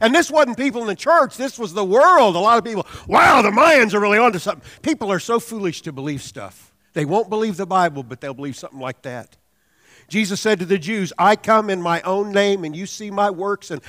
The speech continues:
I tell you who sent me, and you won't believe. If another comes in his own name, him you will believe." Absolutely crazy.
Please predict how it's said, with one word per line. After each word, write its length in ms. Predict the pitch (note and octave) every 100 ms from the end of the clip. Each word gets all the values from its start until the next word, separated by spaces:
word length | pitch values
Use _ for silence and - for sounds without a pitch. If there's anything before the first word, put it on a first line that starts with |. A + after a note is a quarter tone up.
| - -
I 100 | G3
tell 220 | - G3
you 140 | F#3+
who 100 | F3
sent 300 | F#3 G3 G3+
me, 100 | F3
and 100 | D#3
you 140 | D3+ F#3+
won't 240 | F3 E3+
believe. 460 | F3 D#3 B2 B2 - - -
If 100 | F3
another 300 | D#3+ F3+ F#3+
comes 340 | F#3 G3+ F3+ D#3
in 80 |
his 160 | E3 D3+
own 200 | F3 F3
name, 260 | D#3+ D3+ D3
him 200 | E3+ D#3+
you 140 | D#3+
will 240 | C#3 C#3
believe." 560 | G#2 A2 G2+ F2 - - _ _ _ _ _ -
Absolutely 540 | F#3+ F#3 G3 F3 D#3+
crazy. 420 | C#3+ D3+ A#2+ G#2+